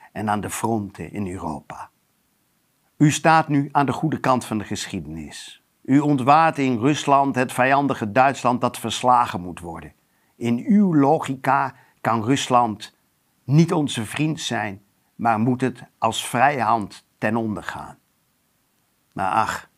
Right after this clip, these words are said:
Rusland is Europa, met een tegengestelde analyse van het conflict. Rusland is een ontwikkelde Europese natie met ruim honderdvierenveertig miljoen mensen, politici, wetenschappers,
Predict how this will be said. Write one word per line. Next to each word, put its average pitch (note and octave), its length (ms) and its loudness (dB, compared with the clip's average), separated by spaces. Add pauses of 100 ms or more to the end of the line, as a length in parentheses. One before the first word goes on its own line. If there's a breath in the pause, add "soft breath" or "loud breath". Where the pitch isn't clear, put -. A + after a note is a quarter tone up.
(1080)
Rusland A2 540 -4
is G#2+ 180 -6
Europa, F2+ 680 -10 (760)
met G2 220 -10
een F#2+ 160 -10
tegengestelde G#2 920 -4
analyse F#2 840 -6 (200)
van G2+ 180 -8
het F#2+ 140 -10
conflict. - 680 -12 (1200 soft breath)
Rusland B2+ 600 0
is A#2 140 0
een A2 140 -2
ontwikkelde A#2 680 -4
Europese A2+ 640 -4
natie G#2 680 -4
met G#2 180 -4
ruim G#2 240 -4
honderdvierenveertig G#2+ 1040 -6
miljoen G2+ 380 -6
mensen, G2+ 560 -8 (200)
politici, G#2 840 -6 (200)
wetenschappers, G2+ 1080 -6